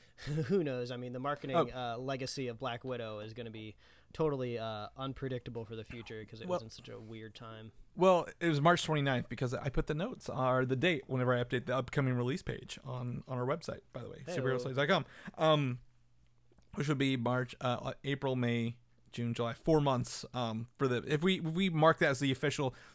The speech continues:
Speaker 2: we are gonna be on Disney Plus and theaters July ninth, because, you know, they, hopefully they don't change it, but, you know, that feels like a nice,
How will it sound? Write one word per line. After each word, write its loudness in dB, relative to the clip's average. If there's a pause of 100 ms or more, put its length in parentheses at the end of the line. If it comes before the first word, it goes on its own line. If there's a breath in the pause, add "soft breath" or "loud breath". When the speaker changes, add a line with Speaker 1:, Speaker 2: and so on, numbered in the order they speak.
Speaker 2:
we 6
are 8
gonna 4
be 4
on 2
Disney 0
Plus 2
and 0
theaters -2
July 0
ninth, -2 (640 soft breath)
because, -2 (160)
you 0
know, -8
they, -4
hopefully -2
they -2
don't -2
change 2
it, -2 (340 loud breath)
but, 2
you 0
know, 0
that -8
feels -2
like -4
a -4
nice, -2